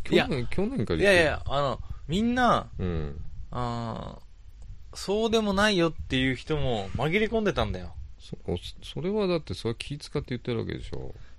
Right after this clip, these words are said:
Speaker 2: いや、それを、
Speaker 1: うん。
Speaker 2: 本当にそうなんだなと思って、
Speaker 1: うん。
Speaker 2: あの、受け入れてたわけ。で、引く気に流れてたんだよ。
Speaker 1: うん、まあ、流されるよね。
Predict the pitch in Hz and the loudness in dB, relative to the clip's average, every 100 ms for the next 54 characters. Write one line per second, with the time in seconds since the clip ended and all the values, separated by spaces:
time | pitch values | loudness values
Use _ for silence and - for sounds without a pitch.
0 | - 135 175 208 233 254 107 80 - - | -2 0 4 6 8 6 4 0 -6 -8
1 | 82 80 80 - 131 190 202 214 226 208 | -8 -8 -10 -6 -2 0 0 4 6 8
2 | 131 107 110 120 104 104 - 107 98 113 | 6 6 4 2 0 -4 0 2 2 0
3 | 110 - - - 101 104 98 98 98 101 | -8 -10 -10 -10 -8 0 2 2 0 -2
4 | - - - - - - - - - - | -4 -6 -8 -10 -10 -12 -12 -16 -16 -18
5 | - - 131 117 175 185 185 151 104 - | -18 -10 -6 6 10 10 8 6 4 4
6 | - - - - - - - 131 160 160 | -2 -4 -8 -12 -14 -16 -12 4 8 8
7 | 104 - - - - - - - 220 196 | 8 2 -12 -12 -14 -12 -6 -2 0 2
8 | 165 120 110 113 143 117 101 95 95 101 | 2 6 6 8 6 4 0 -2 -2 -4
9 | - - - - 131 90 80 92 107 80 | -4 -6 -10 -12 -6 -4 -4 -2 2 6
10 | 87 90 92 104 98 69 - 78 | 6 4 -2 -2 -4 -4 -8 -8